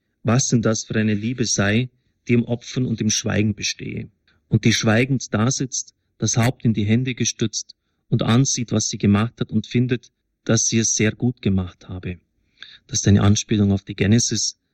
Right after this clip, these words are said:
wo es ja heißt, dass Gott alles sehr gut gemacht hat. Wir werden übrigens auf diesen Punkt auch noch dann zu sprechen kommen, wenn es um die Vorsehung Gottes geht, beim Leid. Das ist ja immer der Fels des Atheismus, das Leid.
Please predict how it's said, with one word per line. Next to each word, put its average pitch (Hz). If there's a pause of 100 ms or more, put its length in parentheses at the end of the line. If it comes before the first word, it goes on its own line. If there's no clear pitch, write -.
(220)
wo 101
es -
ja 95
heißt, 101
dass -
Gott -
alles 104
sehr 98
gut -
gemacht 98
hat. -
Wir -
werden 107
übrigens 107 (420)
auf -
diesen 107
Punkt -
auch 101
noch 98
dann 101 (180)
zu -
sprechen 110
kommen, 104 (220)
wenn 110
es 104
um 104
die 101
Vorsehung 104
Gottes 101
geht, - (420)
beim 98
Leid. 95 (400)
Das 113
ist 104
ja 107
immer 107 (420)
der 101
Fels 117
des -
Atheismus, -
das -
Leid. 90